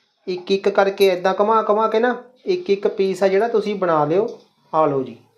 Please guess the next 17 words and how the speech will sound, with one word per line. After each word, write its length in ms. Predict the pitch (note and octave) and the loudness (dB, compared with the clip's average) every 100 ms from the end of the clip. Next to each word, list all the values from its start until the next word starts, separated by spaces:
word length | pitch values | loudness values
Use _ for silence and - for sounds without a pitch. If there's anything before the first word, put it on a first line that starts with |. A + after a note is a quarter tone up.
| _ _ _ _ _ _ _ - | _ _ _ _ _ _ _ -12
ਠੀਕ 120 | C3 | -4
ਹੈ 60 | E3 | -2
ਜੀ, 140 | F#3 D#3 | -2 -4
ਇਸ 140 | D3 | -4
ਤਰੀਕੇ 420 | - C#3 C3+ C#3 | -4 -6 -4 -6
ਨਾਲ, 220 | B2+ A2+ G#2+ - _ _ _ _ _ _ _ - - - - - - | -8 -12 -16 -20 _ _ _ _ _ _ _ -20 -20 -18 -12 -10 -8
ਕਿਉਂਕਿ 200 | F3 G#3 | -4 -4
ਦੂਜੇ 340 | G3 G3 G3 G#3 | 2 2 4 2
ਤਰੀਕੇ 360 | G#3 G#3 A3 | 2 -2 2
ਨਾਲ 200 | G#3+ G#3+ G#3+ | 2 2 2
ਤੁਹਾਡੇ 320 | G3+ G3 G3+ | 0 4 4
ਕੋਲੋਂ 220 | G#3 G#3+ | 4 2
ਸ਼ਾਇਦ 300 | G3+ G3 G3 | 2 2 2
ਨਾ 280 | F#3+ E3+ E3 | 2 2 2
ਬਣਨ, 360 | F3 F#3+ A3 B3 - - _ _ _ - | 2 2 0 -2 -6 -20 _ _ _ -8
ਤੇ 40 | |
ਤੁਸੀਂ 260 | F#3+ F#3 | -4 -4